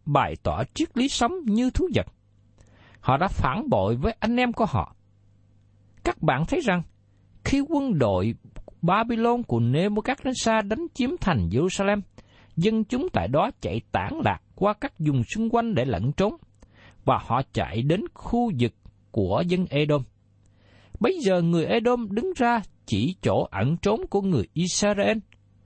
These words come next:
và hành động này cho thấy rằng họ tiếp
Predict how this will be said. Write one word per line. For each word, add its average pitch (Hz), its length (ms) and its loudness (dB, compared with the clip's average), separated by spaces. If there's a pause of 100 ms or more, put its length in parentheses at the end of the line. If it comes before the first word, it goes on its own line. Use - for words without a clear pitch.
(380)
và 151 100 0
hành 160 200 0
động 151 200 2
này 165 140 2
cho 202 140 -2
thấy 349 240 0
rằng 156 160 0 (360)
họ 92 220 -2 (160)
tiếp - 140 -2